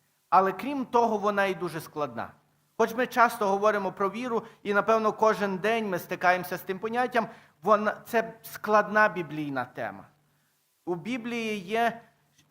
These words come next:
чотири визначення слова віри, і кожне значення, кожне визначення має своє значення. Часто люди стикаються з ними, переплутують,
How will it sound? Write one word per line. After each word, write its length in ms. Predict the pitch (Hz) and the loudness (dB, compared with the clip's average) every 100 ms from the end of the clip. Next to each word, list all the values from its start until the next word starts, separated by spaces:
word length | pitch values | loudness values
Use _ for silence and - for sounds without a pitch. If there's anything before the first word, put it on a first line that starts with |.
| - | -4
чотири 500 | 220 220 254 240 226 | -2 -2 -2 0 0
визначення 760 | 185 226 156 175 - 160 151 | 0 -2 -2 -4 -2 -6 -6
слова 340 | 147 185 170 165 | -4 0 2 2
віри, 340 | 180 247 254 | 2 -2 -2
і 60 | 226 | 0
кожне 380 | 214 208 190 175 | 2 2 2 -2
значення, 600 | 185 202 208 226 202 156 | 4 4 2 -6 -6 -2
кожне 560 | 208 202 165 190 180 - 160 | 0 0 0 0 -2 -4 -4
визначення 580 | 202 208 214 208 202 180 | -2 0 -4 -4 -2 0
має 240 | 175 175 | 0 -2
своє 300 | 170 160 160 | -4 -6 -6
значення. 540 | 139 147 135 135 120 107 _ _ | -2 -2 -2 -6 -10 -10 _ _
Часто 340 | - 196 196 185 | 0 0 0 -4
люди 240 | 190 180 | -4 -6
стикаються 760 | - 180 - 185 175 - 165 | -6 -8 2 2 2 -4 -8
з 60 | 131 | -6
ними, 340 | 160 208 208 160 - | -6 -6 -6 -8 -8
переплутують, 880 | - 170 160 175 208 214 190 175 175 | -4 -2 -4 -6 -6 -4 -4 -4 -6